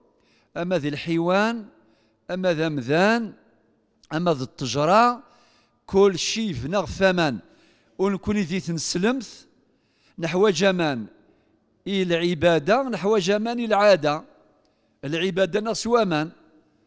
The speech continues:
وذي الفقه، آه، ال-، ال-، الأمان، الطهارة المائية، إسقارن دي الفقه، الطهارة المائية وهي الأصل،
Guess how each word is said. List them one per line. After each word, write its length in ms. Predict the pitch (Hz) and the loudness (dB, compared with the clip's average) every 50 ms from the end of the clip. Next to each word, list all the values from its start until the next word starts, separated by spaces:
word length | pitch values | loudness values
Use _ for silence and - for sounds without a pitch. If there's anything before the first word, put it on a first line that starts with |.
| _ _ _ _ _ - | _ _ _ _ _ -8
وذي 200 | 151 139 139 170 | -6 0 0 0
الفقه، 600 | 170 139 - 220 247 247 - 208 185 185 196 - _ _ _ _ _ _ _ _ _ _ _ _ _ _ _ _ _ - | -2 0 -2 -2 -2 -2 -2 -4 -4 -4 -6 -8 _ _ _ _ _ _ _ _ _ _ _ _ _ _ _ _ _ -2
آه، 320 | 160 165 156 151 151 - | 0 2 2 2 2 0
ال-، 180 | 151 151 151 151 | -4 -6 -4 -4
ال-، 260 | 147 135 143 143 143 | -4 -4 -4 -6 -6
الأمان، 800 | 139 135 - 170 175 175 165 180 202 233 269 262 226 185 - - _ _ _ _ _ _ | -8 -6 -4 0 0 0 2 2 0 0 0 -2 -6 -10 -14 -18 _ _ _ _ _ _
الطهارة 600 | 147 - - _ - 170 160 160 196 196 190 185 | -10 -10 -8 _ 2 2 4 6 4 4 6 4
المائية، 800 | 185 175 175 175 175 180 180 170 - 196 180 180 170 135 113 - | 4 2 0 2 4 4 4 2 2 -2 0 2 2 2 2 -2
إسقارن 420 | - - - - - 160 156 151 139 | -6 -10 -10 -6 -2 -2 -2 -2 -2
دي 80 | 135 | -4
الفقه، 520 | 139 127 - 220 247 - - 175 127 104 - _ _ _ _ _ _ _ _ _ - | -6 -4 -4 -4 -4 -4 -4 -8 -10 -10 -14 _ _ _ _ _ _ _ _ _ -8
الطهارة 600 | 135 - _ _ - 170 160 185 202 196 185 170 - - | -8 -8 _ _ 0 0 2 2 2 2 0 -2 -2 -4
المائية 920 | 180 170 165 165 165 165 165 - - 196 185 190 214 240 262 285 285 277 - _ _ _ _ _ _ _ _ _ _ | -4 -4 -2 -2 0 0 0 -2 -4 -6 -6 -4 -2 -2 -2 -2 -4 -6 -12 _ _ _ _ _ _ _ _ _ _
وهي 380 | 147 180 208 196 208 208 208 202 | 2 4 4 4 6 6 4 4
الأصل، 680 | 196 175 - 202 202 190 - - 185 165 135 107 92 | 4 2 2 4 4 4 2 0 0 -2 -2 -4 -8